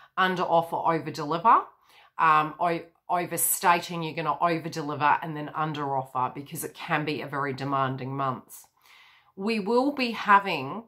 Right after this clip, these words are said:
Mars going retrograde this year towards the end of the year. So when I'm trying to help you navigate your time management through this year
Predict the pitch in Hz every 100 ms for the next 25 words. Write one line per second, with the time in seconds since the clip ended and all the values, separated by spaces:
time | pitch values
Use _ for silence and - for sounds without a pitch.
0 | _ 170 180 175 170 - 160 156 147 -
1 | - 135 143 135 131 - 139 147 - -
2 | 147 131 123 - 156 147 147 - 143 139
3 | 143 143 131 127 123 120 - 160 147 147
4 | - - - 185 202 196 190 - 214 220
5 | 226 220 180 185 - 180 165 156 165 165
6 | 143 156 147 - 165 156 151 151 151 147
7 | 156 135 - - 208 214 185 - 143 127
8 | 131